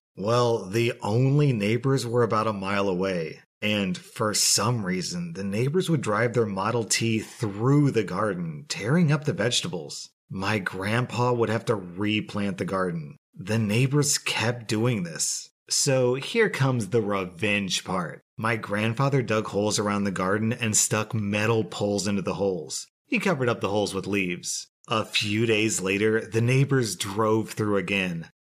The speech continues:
My dad said they tore the undercarriage out and had parts strewn all over the place.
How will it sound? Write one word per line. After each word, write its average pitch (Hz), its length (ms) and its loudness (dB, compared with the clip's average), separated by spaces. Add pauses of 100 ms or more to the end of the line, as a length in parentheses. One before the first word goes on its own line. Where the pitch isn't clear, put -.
My 113 360 2
dad 127 360 2
said 123 260 2
they 113 180 2
tore 113 520 0
the 123 180 2
undercarriage 120 720 2
out 120 300 0
and 120 100 -2
had 113 220 0
parts 123 320 2
strewn 131 420 2
all 135 560 0
over 120 320 2
the 98 140 0
place. - 580 -2